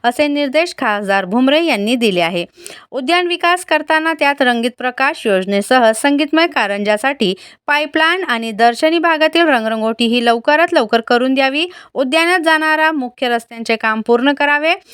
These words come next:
वीज देयक थकबाकी पूर्ण करून उद्यानामध्ये लवकरात लवकर सर्व सुविधा उपलब्ध करून द्यावे.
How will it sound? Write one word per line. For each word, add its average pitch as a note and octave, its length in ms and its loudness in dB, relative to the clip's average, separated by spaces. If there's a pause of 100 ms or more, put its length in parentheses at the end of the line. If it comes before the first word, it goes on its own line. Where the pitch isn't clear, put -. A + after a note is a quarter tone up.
(200)
वीज E4 300 0
देयक F4 300 0
थकबाकी B3 480 -2
पूर्ण C4 340 -6
करून C#4 360 2
उद्यानामध्ये G#3+ 720 0
लवकरात D#4 460 0
लवकर D#4 300 2 (380)
सर्व F4 240 2
सुविधा F4 420 0
उपलब्ध B3 420 0 (100)
करून B3 260 2
द्यावे. A#3+ 280 0